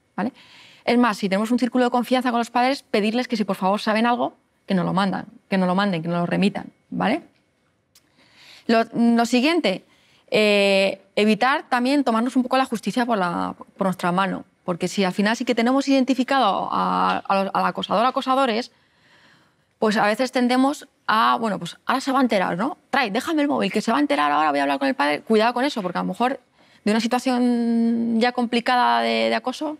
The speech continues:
no podemos generar otra peor, ¿vale? Se puede volver en nuestra contra. Por lo tanto, intentar no tomarnos nos-, la justicia por nuestra mano.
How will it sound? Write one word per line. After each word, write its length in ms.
no 140
podemos 220
generar 280
otra 220
peor, 300
¿vale? 240
Se 100
puede 140
volver 180
en 60
nuestra 200
contra. 260
Por 140
lo 40
tanto, 300
intentar 520
no 360
tomarnos 340
nos-, 260
la 80
justicia 540
por 100
nuestra 300
mano. 260